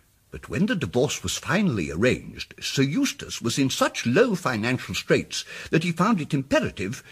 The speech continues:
to marry money instead. The lady was naturally disappointed, but at least she knew Sir Eustace wasn't in love with Miss Wildman.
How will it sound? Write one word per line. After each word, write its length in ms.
to 80
marry 260
money 400
instead. 540
The 80
lady 400
was 180
naturally 500
disappointed, 800
but 220
at 160
least 380
she 240
knew 260
Sir 220
Eustace 600
wasn't 580
in 240
love 480
with 120
Miss 240
Wildman. 520